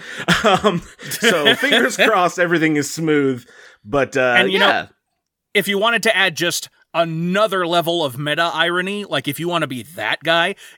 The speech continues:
Speaker 2: get, like, a bunch of our Redbubble merch and then resell it on Craigslist and see if you can make a profit.
Speaker 1: Hey, that would be pretty cool to come across at some point.
Speaker 2: Yeah. Yeah, you know what? I'll tell you what. If we find your ad selling our shit on Craigslist,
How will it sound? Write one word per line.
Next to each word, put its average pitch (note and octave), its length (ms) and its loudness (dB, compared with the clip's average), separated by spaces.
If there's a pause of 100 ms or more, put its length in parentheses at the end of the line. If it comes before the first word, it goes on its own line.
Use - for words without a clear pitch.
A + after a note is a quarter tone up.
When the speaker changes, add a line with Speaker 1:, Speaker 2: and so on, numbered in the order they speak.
Speaker 2:
get, E3+ 200 -2
like, B3 160 -2
a G3 80 0
bunch D3 340 -4
of F3 120 -4
our F3 120 0
Redbubble E3+ 500 -2
merch G#3+ 420 -4
and D3 240 -2
then E3+ 440 2
resell D#3 500 -2
it C3 100 -2
on B2 140 -4
Craigslist B2 540 -6
and A#2+ 100 -10
see C#3 100 -4
if B2+ 100 -8
you B2 60 -6
can A2+ 120 -10
make B2+ 140 -6
a - 60 -20
profit. C3 380 -2 (840)
Speaker 1:
Hey, G2 800 -2 (260)
that F#2+ 140 -4
would D3 100 0
be A#2 80 -6
pretty A2 240 -6
cool G#2 240 -4
to F#2 60 -8
come G2 180 -8
across G2 360 -4
at - 80 -12
some G2 160 -4
point. A2 320 -4 (360)
Speaker 2:
Yeah. D3 520 -2 (380)
Yeah, A3 220 2
you G3 140 0
know G#3 80 2
what? C4+ 160 2
I'll A3+ 100 0
tell C4+ 140 -2
you B3+ 80 -2
what. G#3+ 180 0
If E3+ 160 -2
we A#3 220 -8
find A#3 400 0
your G#3+ 260 4
ad G3 300 2
selling G3+ 360 -2
our F3+ 220 0
shit G3 320 -4
on E3 160 -4
Craigslist, F3 480 -4